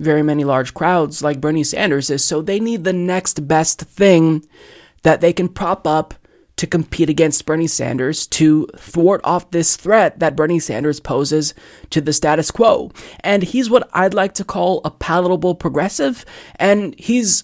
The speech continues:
a progressive to them in the sense that he can pass as a progressive to a pretty large portion of the public. Is he actually progressive is the question, because he certainly wants you to think that he's progressive, and even if he's tried to avoid labels,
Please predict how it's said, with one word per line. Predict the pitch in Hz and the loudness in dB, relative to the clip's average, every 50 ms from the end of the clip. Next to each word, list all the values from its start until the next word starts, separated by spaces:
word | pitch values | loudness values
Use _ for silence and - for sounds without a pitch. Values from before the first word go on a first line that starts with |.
| - _ 175 | -4 _ -8
a | |
progressive | - - 208 185 220 226 247 233 - - 208 180 - - | -2 0 2 4 6 6 6 4 4 2 0 0 -2 -2
to | - 180 | -2 0
them | 160 147 180 202 220 214 196 180 | 2 4 6 6 8 6 6 2
in | 170 165 | 0 0
the | 160 | 0
sense | 151 - - 165 170 165 - | -2 0 0 0 -2 -2 -2
that | 175 156 156 | -4 -4 -4
he | - - 180 | -6 -10 -4
can | - 190 170 156 | -4 -4 -4 -4
pass | - - - - 180 202 190 185 180 - | -8 -10 -4 0 2 2 2 2 0 -4
as | - - 160 143 165 | -4 -6 -4 -4 -4
a | 165 | -6
progressive | - 175 151 170 160 156 151 - 165 165 165 156 - - - - - - - - _ - | -6 -4 0 0 0 2 2 2 2 2 0 0 -8 -16 -20 -20 -20 -20 -20 -20 _ -2
to | - 220 | 4 4
a | 220 | 4
pretty | 220 - - 226 240 233 | 4 4 -2 -2 -2 -2
large | 202 180 180 175 175 175 170 175 170 165 156 - - - _ | 0 2 2 4 4 4 4 2 0 -2 -4 -10 -12 -14 _
portion | - 170 170 165 160 - - 160 160 151 | 2 4 4 4 4 0 -2 -2 -4 -4
of | - - 135 151 151 | -2 -4 -4 -4 -4
the | 160 147 | -6 -8
public. | - - 190 175 156 131 - - - - - - - - - - | -6 -4 -4 -2 -2 -2 -4 -4 -8 -14 -20 -20 -20 -20 -20 -4
Is | - - 180 - - | -2 0 0 0 0
he | 185 185 - - | -2 -4 -4 -2
actually | - 165 208 220 - - - - 214 196 175 160 151 151 147 156 | 0 2 2 2 0 0 -2 2 2 4 4 4 2 -2 -4 -6
progressive | 156 - _ - 175 151 175 156 156 160 - - 131 123 - | -10 -10 _ -4 0 2 2 2 2 0 -2 -4 -4 -6 -4
is | - 131 151 - - | -4 -4 -4 -4 -6
the | 135 | -8
question, | 127 - - 220 202 170 - - - 151 131 | -8 0 4 4 4 4 2 -2 -4 -6 -6
because | 123 127 156 151 151 | -4 -2 -2 -2 -2
he | 165 160 156 151 | -2 -2 -4 -2
certainly | 151 - - 220 214 185 180 190 170 | -2 -2 0 0 0 0 0 0 0
wants | 160 156 165 165 165 160 - | 0 0 0 -2 -2 -4 -4
you | 165 | -4
to | - 113 | -4 -6
think | - _ - 160 175 196 214 - - - _ - - - - - _ | -8 _ -2 -2 -2 -2 -4 -8 -12 -20 _ -20 -20 -20 -20 0 _
that | 175 185 | 2 4
he's | 185 202 208 185 - | 4 2 -4 -4 -4
progressive, | 202 196 202 220 202 208 - 208 208 202 180 | -2 2 2 2 2 2 0 -2 -2 0 0
and | 190 175 165 123 | -2 -2 -2 -4
even | - 190 185 180 170 | -6 -4 -4 -4 -4
if | 160 - | -4 -4
he's | 175 160 147 - | -4 -6 -6 -6
tried | - 165 151 151 156 147 | -4 -2 0 0 0 0
to | - 156 135 | -2 -2 -2
avoid | 135 131 139 147 147 165 165 156 - | -2 -4 -4 -2 0 0 0 0 -4
labels, | 131 117 160 202 208 220 226 220 214 | -4 -4 -4 2 4 4 2 2 0